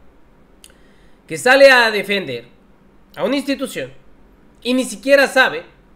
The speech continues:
qué es lo que hace. ¿Sí?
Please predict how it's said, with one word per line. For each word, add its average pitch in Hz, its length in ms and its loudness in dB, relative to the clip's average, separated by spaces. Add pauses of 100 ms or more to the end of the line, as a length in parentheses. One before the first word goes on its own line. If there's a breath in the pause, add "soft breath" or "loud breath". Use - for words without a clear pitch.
(1080)
qué 247 220 2
es 214 120 -6
lo 214 180 -8
que 202 120 -6
hace. 247 340 -6 (1300)
¿Sí? 381 360 -8